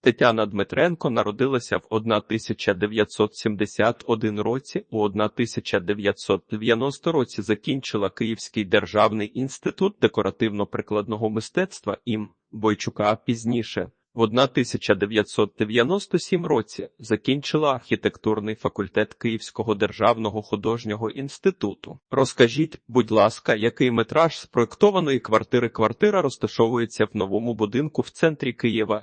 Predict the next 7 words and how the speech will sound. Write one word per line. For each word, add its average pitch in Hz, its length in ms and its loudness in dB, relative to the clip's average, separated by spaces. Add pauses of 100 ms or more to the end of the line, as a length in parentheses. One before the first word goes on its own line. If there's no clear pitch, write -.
Її 110 240 -6
площа — 101 600 -2 (280)
двісті 117 480 -2
сорок 110 440 0
п'ять 127 300 2
квадратних 110 680 0
метрів. 185 420 0